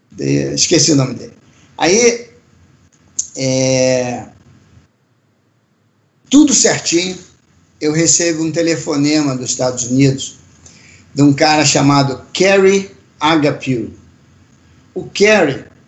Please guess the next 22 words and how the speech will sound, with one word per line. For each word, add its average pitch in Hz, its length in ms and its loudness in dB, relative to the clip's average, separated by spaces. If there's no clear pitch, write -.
simplesmente 180 880 -2
guardava 180 800 -4
os - 160 0
carros 135 640 -4
de 127 100 -10
Fórmula 147 420 0
Atlantique 127 680 -2
do 170 200 -4
Ted 190 340 0
Ip, 160 560 0
na 165 160 -6
Califórnia. 165 880 -2
E 190 120 0
ele 208 180 2
queria 214 440 -2
correr 202 360 -2
com 208 80 -8
aqueles 202 400 -4
carros 175 380 -6
na 185 100 -6
Fórmula 170 380 -4
Atlantique. 170 800 -4